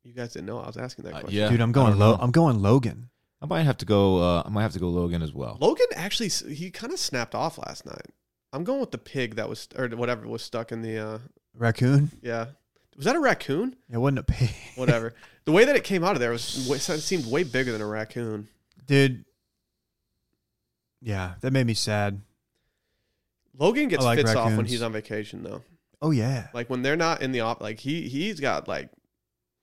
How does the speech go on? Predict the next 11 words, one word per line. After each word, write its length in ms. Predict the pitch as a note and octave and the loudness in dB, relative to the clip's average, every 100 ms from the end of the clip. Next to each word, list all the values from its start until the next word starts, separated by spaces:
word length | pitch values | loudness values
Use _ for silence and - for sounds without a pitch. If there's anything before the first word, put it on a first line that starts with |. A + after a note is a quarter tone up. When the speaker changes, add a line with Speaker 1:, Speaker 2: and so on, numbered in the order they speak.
| _ _ _ _ _ _ | _ _ _ _ _ _
Speaker 1:
baller 260 | A2+ A2 E2 | -8 -8 -8
shit 200 | - - | -10 -10
only. 400 | A1 G1+ - C#3+ _ _ _ | -12 -14 -16 -20 _ _ _
Companies 320 | E3 D#3 D3 | -6 -2 -2
we 60 | C3 | 0
haven't 160 | C3 A#2 | -2 -2
even 120 | G#2 | -8
heard 240 | - G#2 | -8 -10
of. 260 | C2 - - | -10 -14 -6
Speaker 2:
That, 280 | - C#3 C3 - | 2 4 4 -2
uh, 60 | - | -10